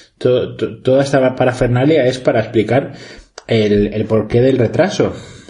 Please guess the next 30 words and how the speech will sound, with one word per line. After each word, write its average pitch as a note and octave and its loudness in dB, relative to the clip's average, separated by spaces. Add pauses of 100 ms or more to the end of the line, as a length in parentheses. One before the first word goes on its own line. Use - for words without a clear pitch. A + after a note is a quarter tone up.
(220)
Em, C3+ -2
lo C3+ 0
digo B3 -2
porque D#3+ 0
es E3+ 0
un, D3+ 0 (320)
es, - -2
es E3 0
parte G#3 0
del C3+ 2
núcleo D3+ 2
de, A#2 2
de A2+ 2
WordPress. C#3+ 0 (140)
Todos E3 0
aquellos E3 2
que B2 2
trastoquéis A#2+ -2
los B2+ 0
archivos, A#2+ 0
eh, G#2+ 0
P A2 -2
H G#2 -2
P A#2+ 2
o A#2 2
C - -10
S A2 0
S, A#2+ 2
las G#2 -4
funciones, A2+ 0